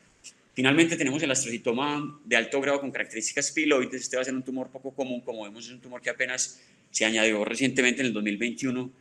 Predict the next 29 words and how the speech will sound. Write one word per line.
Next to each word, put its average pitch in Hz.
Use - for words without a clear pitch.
a 110
la 107
clasificación 107
de 127
la 123
O 113
M 139
S, 127
va 113
a 107
ser 120
un 120
tumor 123
más 123
de 135
adultos, 127
va 104
a 104
tener 127
unas 131
características 123
entonces 113
de 123
tumores 107
piloides 120
y 104
otras 107
características 113
glioblastoma-like. 110